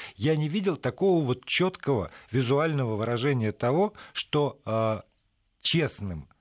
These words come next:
профессиональным, интеллектуальным трудом ты можешь добиться, э, в-, ну, там, и достатка материального, и социального статуса. Это тоже, это сознательная какая-то такая п-, п-, политика кубинская сегодня? Или это, ну, так случайно вышло, что называется?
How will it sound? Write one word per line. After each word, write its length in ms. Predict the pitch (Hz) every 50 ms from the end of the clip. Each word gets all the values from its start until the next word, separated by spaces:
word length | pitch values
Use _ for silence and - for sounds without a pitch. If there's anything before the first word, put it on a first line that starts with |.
| _ _ _
профессиональным, 960 | - 117 - - 135 - - 139 139 139 139 135 123 110 95 87 85 82 82 - -
интеллектуальным 800 | 143 139 131 - 131 127 127 - - 139 123 110 98 95 98 98
трудом 440 | - 120 139 147 175 208 220 185 - - - - -
ты 80 | - 131
можешь 280 | 127 120 107 107 107
добиться, 540 | 98 110 113 110 123 160 156 - - 185 196 - - - - _
э, 80 | - 104
в-, 640 | 107 107 104 104 104 101 90 90 87 - - - - -
ну, 120 | 131 123
там, 180 | - - 73 -
и 220 | 98 104 151 147
достатка 460 | 127 151 147 - - 214 208 - 185
материального, 500 | 170 165 - 147 151 147 139 135 135 127
и 160 | 117 - 127
социального 560 | 139 - 156 131 - - 117 110 107 107 98 92
статуса. 540 | - - - 71 - _ - - - - _ - - - - - _
Это 240 | - 160 156 - 196
тоже, 280 | 185 196 190 170 170 156
это 120 | 131 -
сознательная 680 | - 175 175 165 190 220 240 233 - 180 143 117 104 95
какая-то 380 | - 92 - - 87 80 -
такая 300 | - 80 - 90 85 80
п-, 200 | - _ _ 92
п-, 240 | 80 _ - 101 98 - _ _ _
политика 560 | _ 120 120 127 135 120 - 113 - - 92 82
кубинская 680 | - 113 110 98 87 78 76 71 - - - 85 76
сегодня? 560 | 76 - - 90 80 76 76 71 67 78 78 - -
Или 280 | 151 175 185 185 190
это, 260 | 170 170 175 175 151
ну, 100 | 151 156 143
так 140 | - 127 -
случайно 500 | - 139 127 - 131 131 135 127 127 120
вышло, 320 | 104 92 82 - - 80
что 180 | - - - 78
называется? 520 | 76 71 69 71 67 71 - - - -